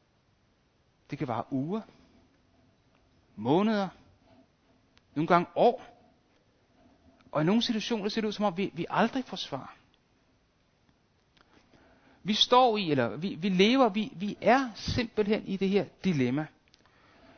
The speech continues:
For på den ene side, så bliver vi i Bibelen kraftigt opfordret til,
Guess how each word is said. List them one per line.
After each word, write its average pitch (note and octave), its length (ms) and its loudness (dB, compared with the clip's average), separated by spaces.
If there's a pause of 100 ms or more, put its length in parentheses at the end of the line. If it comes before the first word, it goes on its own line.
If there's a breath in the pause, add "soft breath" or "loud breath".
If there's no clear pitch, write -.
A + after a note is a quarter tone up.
(180 soft breath)
For G#3 120 4
på A#3 160 4
den F#3+ 140 -10
ene D4 300 4
side, F#3 400 0 (880)
så - 160 0
bliver A#3 180 2
vi G#3+ 80 0
i G#3 40 0
Bibelen A3 360 -2
kraftigt - 560 0
opfordret F3+ 520 -2
til, F#3 300 0